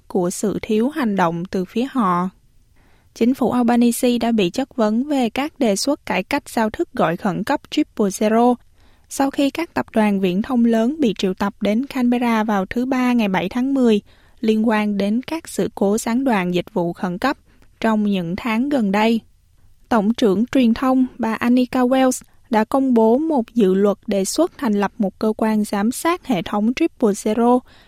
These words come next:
trực thuộc cơ quan truyền thông và truyền hình Úc A C M A, cùng với năm biện pháp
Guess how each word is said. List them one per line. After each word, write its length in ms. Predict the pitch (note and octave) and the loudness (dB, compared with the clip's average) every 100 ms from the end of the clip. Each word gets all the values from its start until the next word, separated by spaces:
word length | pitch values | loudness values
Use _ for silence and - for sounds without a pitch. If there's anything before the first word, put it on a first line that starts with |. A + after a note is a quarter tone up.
| _ | _
trực 140 | - B3 | -2 -2
thuộc 240 | - B3 - | 0 0 0
cơ 120 | C#4+ | -4
quan 280 | C#4+ C#4 C4+ | 0 0 0
truyền 280 | B3+ A#3+ G#3+ | 2 2 2
thông 360 | - B3 A#3+ A#3 | -2 0 2 2
và 260 | A#3 G#3 | 2 0
truyền 260 | - G#3+ G3+ | 0 -2 0
hình 140 | G#3 G3 | -2 0
Úc 200 | C4 D#4 - - _ _ | 0 -2 -6 -20 _ _
A 120 | A3+ A#3 | -2 0
C 40 | - A#3+ A#3 | 2 2 2
M 40 | |
A, 160 | A3+ B3 C4 - _ _ _ | 2 2 0 -4 _ _ _
cùng 200 | B3+ B3+ | 0 2
với 240 | B3 B3 | 2 2
năm 340 | D#4 E4 D#4 C#4+ | 0 -2 -2 2
biện 240 | G#3+ F3+ | 2 0
pháp 240 | - C#4 | -4 -6